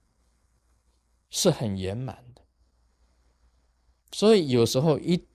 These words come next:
一开悟了，他马上就进入涅槃了。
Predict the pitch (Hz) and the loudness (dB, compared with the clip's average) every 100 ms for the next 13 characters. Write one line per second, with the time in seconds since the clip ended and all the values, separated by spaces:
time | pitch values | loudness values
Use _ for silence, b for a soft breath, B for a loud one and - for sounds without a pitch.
0 | _ _ _ _ _ _ _ _ _ - | _ _ _ _ _ _ _ _ _ -4
1 | 202 - 214 226 254 220 143 - _ _ | -4 -2 2 2 2 0 0 -4 _ _
2 | _ _ _ _ _ _ _ _ _ - | _ _ _ _ _ _ _ _ _ -2
3 | 208 220 139 113 156 143 135 143 123 117 | 4 6 4 2 0 0 -2 -2 -4 -6
4 | 107 113 - 123 113 107 | -6 -8 -10 -16 -20 -20